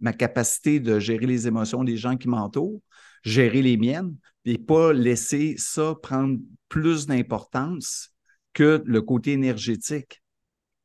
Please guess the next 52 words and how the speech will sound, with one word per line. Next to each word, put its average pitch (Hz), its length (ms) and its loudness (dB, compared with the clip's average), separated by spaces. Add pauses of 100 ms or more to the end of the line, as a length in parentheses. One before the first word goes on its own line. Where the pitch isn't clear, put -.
(160)
Et 117 340 2
à 123 80 -2
quoi 160 280 0
je 131 100 -4
me 120 140 2
branche ? 120 640 -4
Est-ce 110 260 -6
que 143 100 0
je 131 100 -2
suis - 180 -8
connecté 165 640 -2
à 113 160 -4
une 123 160 -4
puissance 165 640 -8
intérieure ? 143 800 -4 (640)
Est-ce 127 160 -2
que 143 120 -2
je 131 60 -2
suis 127 280 -8 (320)
branché 160 540 -2
à 175 40 0
l'énergie 147 500 -2
du 123 140 -6
bien ? 143 320 -2 (480)
Ou, 220 360 4 (100)
au 120 100 -2
contraire, 143 680 -2 (400)
je - 160 -4
me, 117 260 4
je 117 180 -4
résonne 127 480 0
avec 113 240 -4
toutes - 220 -4
les 127 180 0
basses 123 440 0
énergies, 117 600 0
là, 143 120 -2
puis 123 120 -6
les 113 260 -2
égos 117 220 -2
de 127 60 -10
tout 123 160 0
le 117 60 2
monde, 123 280 -2
puis - 120 -8
là, 117 100 -2
je 107 100 -8
me 110 120 -4
fais 113 200 -4
br-, 110 240 -4
brasser, 104 640 -10
là. 104 120 -12